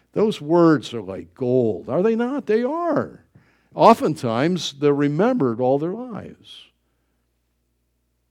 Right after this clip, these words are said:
But to have <laughs> God the Father say, you know, when, when Bill or Mary or Terry or Mark or Dan would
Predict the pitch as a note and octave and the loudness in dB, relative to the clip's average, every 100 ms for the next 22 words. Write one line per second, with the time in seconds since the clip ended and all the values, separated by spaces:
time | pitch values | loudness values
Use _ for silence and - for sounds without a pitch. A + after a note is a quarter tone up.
0 | _ _ _ D#3+ D#3 D#3 B2+ D3 A#2+ A#2 | _ _ _ 4 6 6 4 4 4 2
1 | - A#3 A#3 G#3+ F#3 D3 - B2+ C#3+ A#3 | 2 4 4 2 -2 -10 -8 -8 -8 -8
2 | A3+ - F3+ A#3 A#3+ A#3+ - _ _ _ | -8 -10 -10 -8 -8 -10 -14 _ _ _
3 | _ F3+ B3 D4 C4+ C#3 A#2+ A2 _ _ | _ -2 2 2 0 -2 -2 -6 _ _
4 | - C3 C3+ B2 G#2+ F#2 F#3 A3 B3 G3 | -10 -2 0 0 -4 -10 -2 0 2 -2
5 | G#2+ A#2+ G#3 A3+ G3+ A#2 G2 - F3+ G#3+ | -4 -4 -4 -4 -4 -4 -6 -10 -10 -8
6 | G#3 B2 G#2 C#3+ G3 G#3 G#3 - A#2 F2 | -8 -8 -10 -8 -6 -4 -6 -8 -10 -10
7 | - F2+ G2+ G2 C3+ | -12 -14 -10 -10 -10